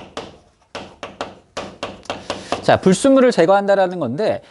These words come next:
어, 선생님, 여기 지금 불순물이 없는 상태잖아요. 맞아요. 여기는 불순물이 없는데, 실제로 이 산화철의 이제 덩어리를 보게 되면은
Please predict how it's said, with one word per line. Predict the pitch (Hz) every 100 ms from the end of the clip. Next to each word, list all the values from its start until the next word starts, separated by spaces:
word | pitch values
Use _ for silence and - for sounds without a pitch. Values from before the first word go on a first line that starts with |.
| -
어, | -
선생님, | 220 262 180
여기 | 202
지금 | 233 208 214
불순물이 | 196 190 - 240 233
없는 | 135 160 214 233
상태잖아요. | 240 233 220 202 165 98 -
맞아요. | 120 139 117 87
여기는 | 139 160 185
불순물이 | 143 156 180
없는데, | 165 98 120 170
실제로 | 302 269 269 156 156 120 - _ _ _ _
이 | -
산화철의 | 135 - 277 302 - 262 240 233 208
이제 | 156
덩어리를 | 151 135 156 185 180
보게 | 131 131
되면은 | 123 98 104 - 104